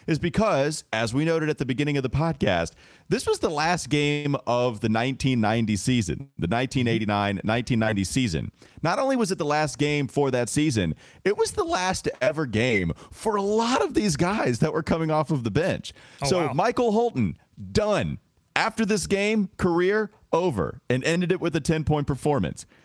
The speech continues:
Speaker 1: It was also the last game of Richard Anderson's career. Scored a bucket, going out on top.
Speaker 2: Mister Anderson.
Speaker 1: So not only was it Michael Holton's last game, not only was it Richard Anderson's last game,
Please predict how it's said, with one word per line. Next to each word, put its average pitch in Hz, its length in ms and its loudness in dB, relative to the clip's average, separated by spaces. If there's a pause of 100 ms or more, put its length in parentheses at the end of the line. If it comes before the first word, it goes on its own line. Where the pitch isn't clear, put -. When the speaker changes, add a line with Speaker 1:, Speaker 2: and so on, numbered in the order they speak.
(200)
Speaker 1:
It - 60 0
was 180 160 2
also 180 600 0 (340)
the 170 80 2
last 160 340 0
game 170 220 2
of 139 160 0
Richard 180 340 0
Anderson's 208 540 0
career. 85 460 -2 (100)
Scored 180 320 -2
a 196 60 -2
bucket, 135 480 -2
going 127 240 0
out 160 160 0
on 156 60 0
top. - 320 2
Speaker 2:
Mister 226 380 0
Anderson. 113 800 -4
Speaker 1:
So 113 400 2 (160)
not 135 240 2
only 185 140 2
was 175 120 2
it 170 60 0
Michael 160 320 0
Holton's 143 320 0
last 131 260 0
game, 123 420 0 (120)
not 120 220 4
only 156 240 0
was 151 180 0
it 139 100 0
Richard 127 300 2
Anderson's 123 400 0
last 82 300 0
game, 78 340 0